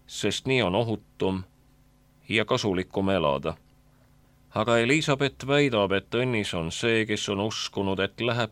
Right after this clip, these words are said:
täide, mida Issand on talle kõnelnud. Usk ei ole vaid uskumine, vaid ka usaldamine. Usklik usub Jumala sõna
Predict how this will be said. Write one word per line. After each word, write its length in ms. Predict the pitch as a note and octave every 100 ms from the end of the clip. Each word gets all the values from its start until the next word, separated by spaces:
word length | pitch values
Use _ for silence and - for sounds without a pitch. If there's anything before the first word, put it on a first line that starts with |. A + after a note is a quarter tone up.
| -
täide, 480 | A#2 A#2 A2 G2+ G2+
mida 240 | G2 G2
Issand 560 | G#2+ A#2+ - - D#2 D#2
on 220 | D#2+ E2
talle 340 | E2+ E2 D#2+ D#2+
kõnelnud. 640 | G2 F2 E2 D#2+ E2 - - _ _ _ _ _ _ _ _ _ _ _ _ _ _ _ _
Usk 360 | D3+ - - -
ei 160 | C3
ole 220 | C#3+ A2+ G2
vaid 260 | G2+ G2+
uskumine, 680 | B2 - - A2+ G#2+ G#2+ G#2
vaid 340 | G#2 A2 G#2 -
ka 140 | G#2+
usaldamine. 920 | A2+ A#2 F#2 D#2+ D#2 D#2+ D#2+ D#2 D#2 - _ _ _ _ _ _ _ _ _ _ _ _
Usklik 640 | G#2 A2 - - G#2+ - -
usub 440 | - F2+ D#2+ D2+ - -
Jumala 480 | F#2 G2 F#2 E2 D#2+
sõna 420 | - G#2+ G#2 F2+